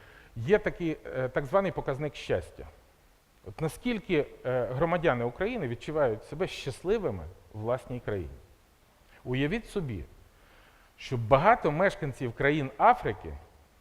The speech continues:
відчувають себе набагато щасливішими,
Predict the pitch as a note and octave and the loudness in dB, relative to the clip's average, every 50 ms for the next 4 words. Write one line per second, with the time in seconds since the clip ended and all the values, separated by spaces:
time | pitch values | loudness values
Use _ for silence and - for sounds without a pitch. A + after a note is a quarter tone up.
0 | _ _ _ _ _ _ - - A#2 - - E3+ F3 G3+ G3 F3+ - - F3 D3+ | _ _ _ _ _ _ -10 -10 -10 -6 -2 2 4 6 6 6 4 2 -2 0
1 | E3 D#3+ D#3+ D3 D#3+ F3 D#3+ - D#3 - - - G#3+ - - C3+ B2+ F3 A3+ - | 0 2 2 2 4 4 4 4 2 -6 -6 -10 -10 -8 -6 -4 -4 -4 -4 -6
2 | - A2+ F#2+ E2 | -6 -6 -6 -8